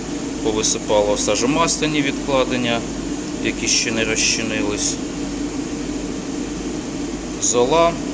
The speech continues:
остаточно. Ось такі наслідки. Автомобіль зараз працює на витяжці. Прогрітий.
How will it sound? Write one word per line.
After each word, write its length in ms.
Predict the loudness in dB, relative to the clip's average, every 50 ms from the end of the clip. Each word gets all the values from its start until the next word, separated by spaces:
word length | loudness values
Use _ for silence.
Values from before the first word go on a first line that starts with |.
| -4 -4 -2
остаточно. 880 | -2 0 0 0 0 0 2 2 2 2 2 2 0 0 0 0 -2 -2 -2 -4 -6 -4 -6 -6 -6 -6 -6 -6 -6 -6 -6 -6 -6 -6 -6 -8 -6 -6 -6 -6 -6 -6 -6 -6 -6 -6 -6 -4 -4 -4 -4 -4 -4 -4 -4 -4 -4 -4 -4 -2
Ось 120 | -2 -2 -2
такі 240 | -2 -4 -4 -4
наслідки. 640 | -2 -2 0 0 0 -2 -2 -4 -6 -6 -6 -6 -6 -6 -6 -6 -6 -6
Автомобіль 540 | -6 -6 -4 -4 -2 -2 -2 -2 -2 -2 -2
зараз 360 | 0 0 0 2 2 0 0
працює 460 | 0 -2 -2 -2 -2 0 2 2 2 2
на 120 | 2 0
витяжці. 800 | 0 -2 -4 -2 0 0 0 0 0 -2 -2 -2 -2 0 -2 -2 -4 -6 -8 -10 -10 -10 -10 -10 -10 -10 -12 -12 -12 -12 -12 -12 -12 -12 -12 -12 -14 -14 -14 -14 -14 -14 -14 -12 -12 -12 -12 -12 -12 -14 -14 -14 -14 -14 -14 -14 -14 -14 -14 -14 -14 -14 -10 -6
Прогрітий. 1120 | -2 0 2 2 2 0 -2 -4 -2 -2 -4 -4 -4 -4 -2 0 0 0 -2 -4 -6 -8